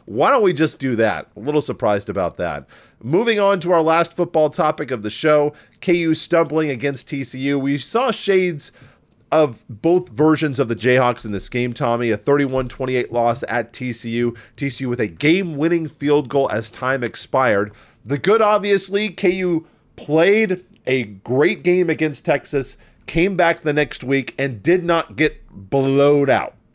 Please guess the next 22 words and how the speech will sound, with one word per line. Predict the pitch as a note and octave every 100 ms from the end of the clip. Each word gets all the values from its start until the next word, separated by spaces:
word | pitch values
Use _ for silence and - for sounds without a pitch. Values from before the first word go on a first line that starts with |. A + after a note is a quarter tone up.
| -
So | - C3
that | A2 C3+ D#3+
is | D#3 D3+ C3+
fantastic. | - C#3 B2+ C3+ A2 F#2+ E2+ D2 - - _ _
They | E2 A2+
played | B2 D3+ D3 A#2
great | D3+ D#3+
against | D#3 D#3
Oklahoma. | D#3+ D3 C3+ C3+ C3+ C3+ B2+ - -
Oklahoma | C3 C3 C#3+ C3
State | A#2+ C#3+ C3 -
came | D3 B2 B2 B2 B2
up | A#2+ -
and | A#2 A2 G2 - G2 F2 - _
basically | D3+ D3+ C3+ B2+
plucked | A#2 - - D3 C3+ -
the | G#2+
Jayhawks | A#2+ A2+ A#2 F#2 -
naked | A#2+ A#2 F#2 E2+
in | E2+ F#2
that | E2 D2+
game. | D2+ -